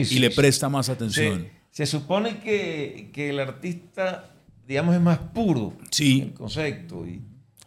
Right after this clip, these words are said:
Speaker 1: Oye, la gente le
Speaker 2: Sí.
Speaker 1: presta mucha atención y lo escucha y, lo, y, y, y se guía. Y dice, por eso, por eso le hacía la pregunta,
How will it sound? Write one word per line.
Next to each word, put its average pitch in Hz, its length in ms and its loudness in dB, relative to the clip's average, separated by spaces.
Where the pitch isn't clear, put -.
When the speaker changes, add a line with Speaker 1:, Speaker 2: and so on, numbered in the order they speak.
Speaker 1:
Oye, 214 100 6
la 147 100 4
gente 147 260 -2
le 170 80 -2
Speaker 2:
Sí. - 60 -4
Speaker 1:
presta 165 280 -4
mucha 202 300 0
atención 156 340 -2
y 131 40 2
lo 120 80 4
escucha 196 480 0
y, 135 100 6
lo, 123 160 4
y, 123 180 2
y, 127 240 0
y 123 60 2
se 120 140 0
guía. 131 420 2
Y 120 220 -4
dice, 165 280 0
por - 200 -2
eso, 127 100 -4
por 143 100 -2
eso 151 140 -4
le 196 60 0
hacía 160 160 -2
la 180 80 2
pregunta, 135 460 -2